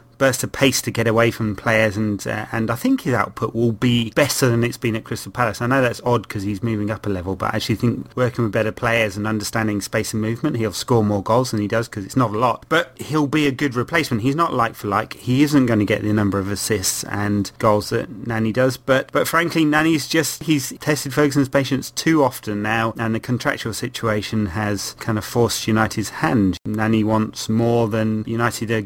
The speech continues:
prepared to give him, and, and looks, actually, if you read between the lines of some of the, the decent gossip, it seems like he's ready to back down and the club now aren't. That's a bit of a change of tune. So anyway, he'll be gone. We'll get whatever we can out of him until the end of the season, a-, and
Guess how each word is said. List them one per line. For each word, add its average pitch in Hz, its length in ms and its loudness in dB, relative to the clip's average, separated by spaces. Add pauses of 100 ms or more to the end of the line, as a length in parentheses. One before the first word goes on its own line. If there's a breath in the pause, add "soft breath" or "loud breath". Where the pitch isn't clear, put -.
(140)
prepared 120 260 0
to 110 60 -4
give 123 180 2
him, 151 160 6
and, 120 220 4
and 120 300 2
looks, 202 520 4
actually, 113 460 0
if 123 80 0
you 120 240 2
read 143 160 4
between 131 260 2
the 123 60 4
lines 120 240 4
of 98 60 -8
some 120 200 0
of 113 80 2
the, 110 240 0
the 110 200 -4
decent 120 440 2
gossip, 110 520 -2
it 135 160 -2
seems 147 760 2
like 110 540 0
he's 185 260 0
ready 127 240 0
to - 60 -10
back 120 260 -4
down 117 260 2
and 104 100 -2
the 104 60 -4
club 110 220 -2
now 101 200 -2
aren't. 92 340 -4 (140)
That's - 180 -2
a - 60 -20
bit 107 120 -4
of 98 80 -8
a 98 60 -6
change 95 300 -4
of - 80 -18
tune. 113 240 2
So 113 260 2
anyway, 151 220 2
he'll 160 160 0
be 143 80 2
gone. 131 400 2
We'll 131 120 2
get 143 220 0
whatever 147 500 0
we 139 120 2
can 131 200 0
out 123 200 2
of 113 140 -6
him 117 340 0
until 117 300 -2
the 113 100 0
end 110 160 0
of 107 80 -4
the 104 60 -6
season, 117 580 0
a-, - 20 -8
and 113 600 -4